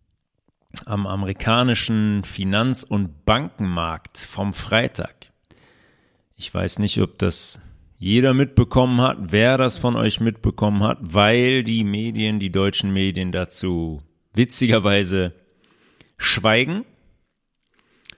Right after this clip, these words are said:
Äh, und die schweigen zu einer Sache, die eigentlich mehr als erwähnenswert wäre und mehr als, ähm,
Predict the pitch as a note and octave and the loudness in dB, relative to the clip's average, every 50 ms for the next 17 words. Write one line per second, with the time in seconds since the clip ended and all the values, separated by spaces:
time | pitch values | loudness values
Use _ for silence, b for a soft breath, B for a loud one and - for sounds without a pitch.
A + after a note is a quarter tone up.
0 | B B B B B B _ - G2+ F#2+ F#2+ G2 G2+ F#2 - F#2+ - - F2 G2+ | B B B B B B _ -6 -4 -2 -2 -2 -2 -2 -2 -4 -4 0 2 2
1 | G#2 A2 A#2 A2 - - A2+ G#2 G2 F2+ D#2+ G#2 A2 A#2 A#2 C3 A2 F#2+ G2 F#2+ | 2 2 2 0 -2 -2 0 0 0 0 0 0 0 0 0 -2 -2 -2 -2 0
2 | F#2+ G2+ G#2+ A2 A2+ - - G2+ G2+ F2+ - - - - _ _ _ - F#2+ G2 | 2 0 0 0 -2 -4 -4 -4 -4 -4 -4 -8 -10 -12 _ _ _ -4 0 2
3 | A2 B2+ D3 F3+ F#3 F#3 - - D3 C#3+ C3+ - - - B2 G#2+ F#2+ B2+ C#3 D3 | 4 4 4 4 2 2 0 2 2 2 2 0 -2 -2 -2 0 2 2 2 2
4 | D3 C#3 B2 A2+ G2+ - G2 F#2+ F#2 F2 E2+ F#2 - F#2+ E2+ G#2 G2 F#2 F2+ F2+ | 0 0 0 -2 -2 -4 -4 -4 -4 -4 -4 -6 -10 -6 -2 0 0 0 0 -2
5 | E2+ G#2 A#2+ C3 - - B2 A2 G#2+ G#2+ G#2 G2 - - - G2 G#2 A#2+ C3+ C3+ | -2 -2 -2 -2 -2 -4 -2 -2 -2 -2 -2 -4 -6 -8 -6 -2 0 0 2 0
6 | C3 - - A#2 A2+ A2+ A2+ A2 - - - - - G2+ G2+ G2+ G2+ G2+ G2 G2 | 0 0 0 0 2 2 0 -2 -4 -10 -8 -4 -4 -2 -2 -2 -2 -4 -4 -4
7 | G2 F#2+ F#2+ F#2 | -6 -6 -6 -8